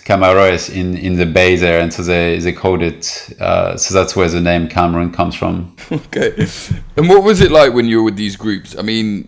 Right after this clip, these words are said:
Speaker 2: they, they're doing these attacks quite frequently now, right? They're attacking the, the military there. They've killed quite a few soldiers,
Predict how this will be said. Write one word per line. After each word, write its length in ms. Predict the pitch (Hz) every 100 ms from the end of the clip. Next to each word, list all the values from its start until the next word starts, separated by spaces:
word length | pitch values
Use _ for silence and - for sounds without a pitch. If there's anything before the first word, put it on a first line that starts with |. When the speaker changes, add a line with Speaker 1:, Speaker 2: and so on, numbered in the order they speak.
| -
Speaker 2:
they, 120 | 107 95
they're 160 | 123
doing 280 | 120 139 131
these 160 | 117 104
attacks 580 | - 131 - - -
quite 380 | - - 127 107
frequently 480 | - 113 101 107 98
now, 180 | 95 101
right? 180 | 101 90
They're 120 | 95
attacking 420 | - 107 - 98
the, 220 | 98 98
the 80 | 95
military 460 | 101 101 - 98 95
there. 320 | 98 98 95 - -
They've 160 | - -
killed 240 | - 107
quite 220 | - 107 -
a 20 |
few 200 | - 95
soldiers, 640 | - 104 95 95 92 -